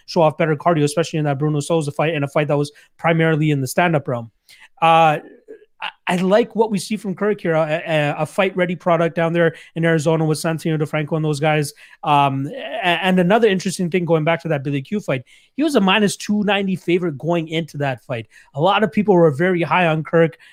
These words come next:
Um, I'm sure the matchmakers as well were high on Kirk. Uh, n-, more often than not, they, they say that these Contender Series fights are, like, to, to find, you know, the next guys, the more exciting guys. But sometimes they're, like, showcase fights too, right? There's those fights where you're just like, "Oh,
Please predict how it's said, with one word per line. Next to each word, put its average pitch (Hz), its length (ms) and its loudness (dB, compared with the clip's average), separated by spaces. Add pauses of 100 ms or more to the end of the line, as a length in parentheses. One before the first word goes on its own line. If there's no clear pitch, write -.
(140)
Um, 147 280 2
I'm 156 140 -4
sure 180 380 2
the 147 120 -6
matchmakers 160 520 0
as 143 120 -6
well 156 160 0
were 156 100 -2
high 165 220 -2
on 156 160 -4
Kirk. 165 240 -4 (260)
Uh, 170 40 -2
n-, 185 420 -8
more 240 200 4
often 254 200 -2
than 214 80 4
not, 196 80 0
they, 185 160 2
they 175 200 -2
say - 180 -6
that 196 180 -2
these 170 140 -8
Contender 165 340 -6
Series 170 280 -4
fights 165 240 -6
are, 143 160 -2 (260)
like, 147 200 -2
to, 160 160 -2
to 143 140 -12
find, 156 460 0
you 170 120 -4
know, 151 80 0
the 143 100 -4
next 151 200 -2
guys, 151 300 0
the 139 60 -8
more 151 120 -2
exciting 156 300 -4
guys. 139 240 -4 (280)
But 185 120 -4
sometimes 226 420 2
they're, 196 120 6
like, 185 160 6
showcase 190 480 0
fights 165 280 -4
too, 175 160 -2
right? 135 180 -4
There's 165 160 -2
those 165 160 -2
fights 175 220 0
where 170 60 0
you're 151 80 -2
just 156 180 -6
like, 180 100 4
"Oh, - 80 -2